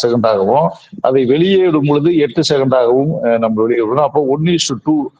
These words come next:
அந்த ரேஞ்சில் தான் இந்த, அஹ்,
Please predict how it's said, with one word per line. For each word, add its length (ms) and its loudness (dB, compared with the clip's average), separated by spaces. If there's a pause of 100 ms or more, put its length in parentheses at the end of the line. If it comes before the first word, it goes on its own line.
(220)
அந்த 260 0
ரேஞ்சில் 380 0
தான் 280 0
இந்த, 180 0 (840)
அஹ், 640 -2